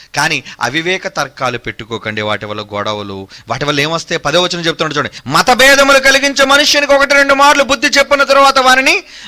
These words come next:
విసర్జించుము, అట్టివాడు మార్గము తప్పి తనకు తానే శిక్ష విధించుకొనిన వాడే పాపము చేయుచున్నాడని నీ వెరుగు." ఎలాగ శిక్ష పడిపోతాడు? డౌట్ లేదు.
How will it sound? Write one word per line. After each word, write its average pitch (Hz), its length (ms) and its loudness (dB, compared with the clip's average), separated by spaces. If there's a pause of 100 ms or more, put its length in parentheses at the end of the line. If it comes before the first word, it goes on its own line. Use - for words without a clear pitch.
(100)
విసర్జించుము, 202 1000 0
అట్టివాడు 185 440 2
మార్గము 151 680 0
తప్పి 135 400 -6
తనకు 117 340 -8
తానే 214 580 2 (140)
శిక్ష 277 360 0
విధించుకొనిన 277 720 2
వాడే 233 320 4
పాపము 214 520 0 (100)
చేయుచున్నాడని 180 960 -2 (320)
నీ 117 180 -6
వెరుగు." 107 220 -6
ఎలాగ 104 220 -6
శిక్ష - 260 -10
పడిపోతాడు? 185 480 -6
డౌట్ 254 540 2
లేదు. 254 400 2